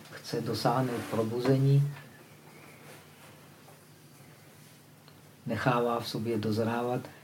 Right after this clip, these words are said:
třicet sedm důvodů probuzení. Bez těchto důvodů probuzení v nás probuzení nedozraje.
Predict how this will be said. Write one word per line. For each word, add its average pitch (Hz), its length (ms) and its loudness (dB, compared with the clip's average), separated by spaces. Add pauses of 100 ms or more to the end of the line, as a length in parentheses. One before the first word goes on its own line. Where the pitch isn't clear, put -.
(140)
třicet - 360 0
sedm 117 400 -2
důvodů 113 680 0
probuzení. 120 680 -2 (280)
Bez 117 380 -2 (220)
těchto - 320 0
důvodů 113 480 0
probuzení 120 680 -2
v 120 140 -4
nás 117 220 -4
probuzení 127 640 0
nedozraje. 127 680 4